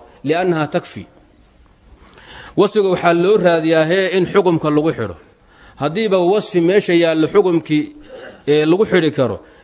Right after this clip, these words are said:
meelo kale inaan lexan, laa taalibiin, walaa matluubiin, walaa takarrur, walaa duhuuru salaax,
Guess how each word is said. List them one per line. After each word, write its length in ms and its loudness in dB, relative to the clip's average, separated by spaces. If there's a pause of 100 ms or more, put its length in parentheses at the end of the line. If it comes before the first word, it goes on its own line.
(100)
meelo 300 -2
kale 180 -4
inaan 200 -4
lexan, 280 -4
laa 140 -2
taalibiin, 540 -4 (500)
walaa 340 0
matluubiin, 760 2 (540)
walaa 340 0
takarrur, 560 0 (480)
walaa 280 0
duhuuru 360 -4
salaax, 420 -2